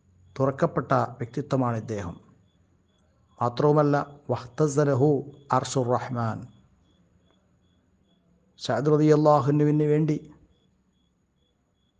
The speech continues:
അല്ലാഹുവിൻ്റെ സിം-, ആ, അർശ് പ്രകമ്പനം കൊള്ളുകയുണ്ടായി. അത്രയും വലിയ മഹാനാണ്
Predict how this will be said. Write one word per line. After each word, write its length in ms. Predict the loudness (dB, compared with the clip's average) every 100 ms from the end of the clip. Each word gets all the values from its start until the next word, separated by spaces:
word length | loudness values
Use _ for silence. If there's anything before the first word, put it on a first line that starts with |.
| _ -6
അല്ലാഹുവിൻ്റെ 680 | 0 2 2 2 2 2 0 -4 -16 -18 -2
സിം-, 260 | 0 0 -4 -2
ആ, 40 | 0 2 2
അർശ് 360 | 2 -2 -2 -2 -4 -20 -20 _ _ _ -6
പ്രകമ്പനം 520 | -2 2 4 4 4 4
കൊള്ളുകയുണ്ടായി. 720 | 4 2 0 -2 -4 -6 -8 -18 -20 _ _ _ _ _ _ _ _ _ _ _ _ _ _ _
അത്രയും 360 | -2 2 4 4
വലിയ 260 | 2 2 0 -4 -10 -10
മഹാനാണ് 580 | -4 0 0 0 -2